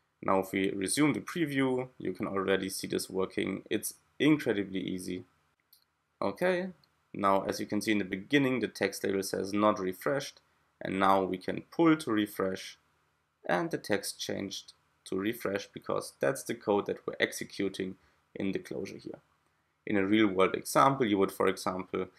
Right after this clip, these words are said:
make an A P I call to see if there's any new chat messages or whatever the data is that you're dealing with. But pull to refresh was never easier to implement. That's how you do it.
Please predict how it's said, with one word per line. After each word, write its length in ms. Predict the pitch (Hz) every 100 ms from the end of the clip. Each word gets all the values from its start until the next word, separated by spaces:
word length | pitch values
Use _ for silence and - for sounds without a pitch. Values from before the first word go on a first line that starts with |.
| - -
make 220 | - 92
an 100 | 101
A 140 | - 95
P 180 | -
I 220 | - 127 120
call 420 | - 110 101 101
to 160 | 104
see 240 | 95 - 98
if 100 | 92
there's 260 | 92 92 -
any 160 | 98
new 340 | 95 92 90 -
chat 240 | - 156 -
messages 760 | 117 117 107 101 98 98 95
or 280 | 90 95 90
whatever 520 | 90 90 92 90 90 _ _ _ -
the 80 |
data 420 | 92 92 95 95 92
is 160 | 92
that 220 | - 87
you're 80 | 85
dealing 360 | 90 107 101 95
with. 320 | 92 92 - _ _ _ _ _ _ _ _ -
But 260 | - - - _
pull 140 | 135 127
to 120 | -
refresh 640 | 101 - 98 95 - - _ _ _ _
was 300 | 95 92 90
never 340 | 95 101 113 110
easier 380 | 107 104 101
to 180 | 98 98
implement. 540 | 98 - 92 90 90 - _ _ _ _ _ _ -
That's 180 | 127 -
how 80 |
you 100 | 104
do 200 | 95 95
it. 160 | 95